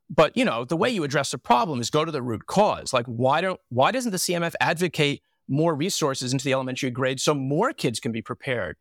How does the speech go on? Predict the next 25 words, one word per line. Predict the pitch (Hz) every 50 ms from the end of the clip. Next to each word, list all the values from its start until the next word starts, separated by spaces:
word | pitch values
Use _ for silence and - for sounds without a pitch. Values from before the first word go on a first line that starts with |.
| _ _ _ _ _ _
for | - - 131 120 120 113 110 - _ _ _ -
eighth | 127 123 117
grade | - 135 123 117
Algebra | 107 120 120 - 123 123
one | 127 123 123 113 101 104 - _ _ -
and | - 120
to | - 143
reach | 117 110 147 165 - -
calculus | - 135 113 117 - 117 104 -
in | 117 104
high | 117 107
school, | 98 - - - 117 101 101 - _ _ _ _
rather | - 117 120 135 135 151 175 175 165
than | 139 131 123
this | 123 123 - - -
ideological | 120 151 156 147 135 123 110 - 120 - 131
nonsense | 117 113 120 147 185 214 - - - 117 104 110 110 - - - _ _ _ _
that | - 110 - 127 113 117 113 110 - -
this | 120 113 120 120 - - - -
is | - 117 113 110 - -
bad? | - - 160 196 170 - - 67 - _
And | - 147 139 143
the | 147
fact | - - 156 160 160 - -
is, | 202 220 190 147 - -